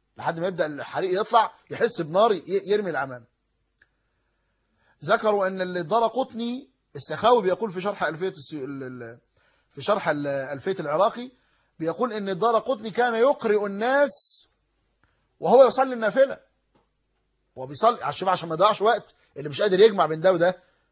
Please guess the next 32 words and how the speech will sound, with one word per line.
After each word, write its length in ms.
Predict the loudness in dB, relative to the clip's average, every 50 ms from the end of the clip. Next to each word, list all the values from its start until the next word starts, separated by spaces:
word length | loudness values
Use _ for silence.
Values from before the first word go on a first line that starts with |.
| _ _ _ _ _ _ -14
عشان 220 | -10 -10 -8 -8 -6
ما 80 | -4
يضيعش 320 | 0 4 6 6 6 4 2
وقت، 200 | 0 -2 0 -2
يقوم 200 | -6 -4 -4 -4
يصلي 260 | -2 -2 -2 -2 -2
السنة 500 | -4 -2 2 2 2 4 2 0 0 -2 -4
والناس 280 | -6 -4 -4 -4 -4
بتقرأ 280 | -2 0 0 2 2 4
عليه 360 | 2 2 2 0 -2 -2 -6 -10 _ _ _ _ _ _ _ _ 2
وهو 140 | 4 4
بيصلي 220 | 4 6 2 2 2
السنة. 340 | 2 2 2 2 0 -2 -14 _ _ _ _ _ _ _ _ _ _ _ _ _ _ _ _ _ _ _ _ _ _ _ _ _ _ _ _ _ _ _ _ _ _ _ _ _ _ _ -14
"طب 140 | -14 -10 -8
ما 80 | -6 -2
جعل 200 | 0 2 2 2
الله 260 | 4 4 4 4 4
لرجل 280 | 4 0 -2 -4 -6 -8
في 80 | -8
قلب، 280 | -6 -4 -4 -4 -6 -6
من 180 | -10 -12 -10
قلبين 400 | -6 -4 -4 -4 -4 -4 -6 -6
في 100 | -6 -6
جوفه". 280 | -4 -2 -2 -2 -2 -2
لا، 260 | 4 8 8 8 8
ربما 440 | 6 2 0 2 2 2 4 4 2
جعل 320 | 4 6 6 6 6 6
الله 360 | 4 4 4 6 4 6 4 4
عز 240 | 0 0 0 0
وجل 380 | 0 0 0 0 -2 -2 0 0
لك 180 | 0 0 2 2
بالين، 840 | 2 4 4 4 6 6 6 6 4 2 -2 -4 -6 -8 -10 -14